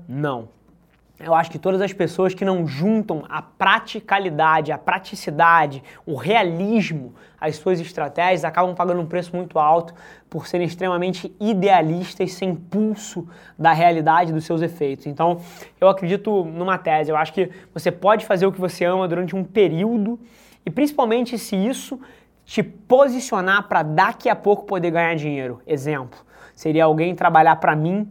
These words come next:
ou trabalhar pra alguém que você admira, alguém que tá na posição que você quer tá, de graça durante um tempo, como forma de sugar os relacionamentos, sugar conhecimento,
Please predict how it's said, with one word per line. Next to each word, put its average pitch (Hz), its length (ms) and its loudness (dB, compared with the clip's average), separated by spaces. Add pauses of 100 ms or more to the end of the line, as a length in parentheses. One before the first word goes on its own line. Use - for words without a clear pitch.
ou 160 100 -4
trabalhar 156 440 4
pra 170 140 2
alguém 160 320 2
que - 80 -8
você 160 260 -2
admira, 165 460 0
alguém 175 200 -2
que 170 60 -8
tá 175 80 -4
na 165 80 -4
posição 165 440 -2
que 208 100 -8
você 190 200 -8
quer 170 140 -8
tá, 185 320 2 (520)
de 196 160 -4
graça 196 440 4
durante 185 300 0
um 175 100 -4
tempo, 175 420 -4
como 190 220 -2
forma 175 440 4
de 156 220 0 (320)
sugar 170 360 4
os 214 60 2
relacionamentos, 226 840 0 (140)
sugar 170 420 4
conhecimento, 214 800 -2